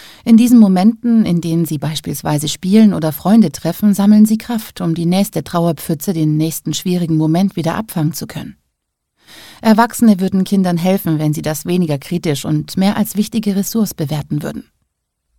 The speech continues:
Frage: Wir können also davon ausgehen, dass Kinder zwischen Trauer und anderen Gefühlen hin und her springen? Ja. Man geht heute davon aus, dass Trauern ein komplexer Regulationsprozess ist,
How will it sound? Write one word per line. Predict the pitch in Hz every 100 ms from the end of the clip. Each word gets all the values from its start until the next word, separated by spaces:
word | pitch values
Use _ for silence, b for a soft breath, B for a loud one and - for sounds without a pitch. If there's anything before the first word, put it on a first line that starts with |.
| _ _ _ _ _
Frage: | - 196 170 - - _ _ _ _ _ _ _ _ _ _ _ _
Wir | 160
können | - 202
also | 240 208
davon | 190 170 160
ausgehen, | 165 165 214 - 254
dass | 208 147 -
Kinder | 185 220 220
zwischen | - 160 156
Trauer | 147 151 175 233
und | 165 151
anderen | - 180 214 196 185
Gefühlen | 165 - 185 214
hin | 185
und | 160 -
her | 156 151
springen? | - 226 247 - _ _ _ _ _ _ _ _ _ _ _ _ _ _ _
Ja. | - 240 165 - _ _ _ _ _ _ _
Man | 214 220
geht | 220 240
heute | 220 220
davon | 185 170 - 170
aus, | 185 214 -
dass | 185 - -
Trauern | 196 214 233 226
ein | 214 202
komplexer | - 202 - 214 220 - 214
Regulationsprozess | 202 196 190 - 214 165 151 - 151 156 156
ist, | - - -